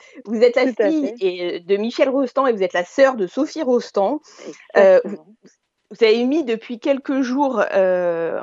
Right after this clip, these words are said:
Speaker 1: en click and collect dans votre restaurant des Ciriers, si je ne m'abuse, un plat absolument incroyable. Quel est ce plat ?
Speaker 2: Voilà. Si je peux me permettre, c'est pas, c'est pas en click and collect,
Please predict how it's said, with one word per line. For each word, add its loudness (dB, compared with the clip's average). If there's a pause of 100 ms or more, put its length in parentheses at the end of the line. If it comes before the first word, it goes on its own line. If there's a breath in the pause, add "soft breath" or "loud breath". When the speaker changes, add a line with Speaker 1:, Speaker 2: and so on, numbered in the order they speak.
(180)
Speaker 1:
en -4
click -2
and 2
collect -2
dans 0
votre -4
restaurant -4
des -2
Ciriers, -2
si -6
je 0
ne 0
m'abuse, 2 (400 loud breath)
un 4
plat 4 (180)
absolument -4
incroyable. -6 (160)
Quel 2
est 0
ce -4
plat ? -4 (1200 soft breath)
Speaker 2:
Voilà. -4 (240)
Si -8
je -12
peux -2
me -2
permettre, -4 (100)
c'est -14
pas, -8 (120)
c'est -14
pas -8
en -12
click -20
and -14
collect, -10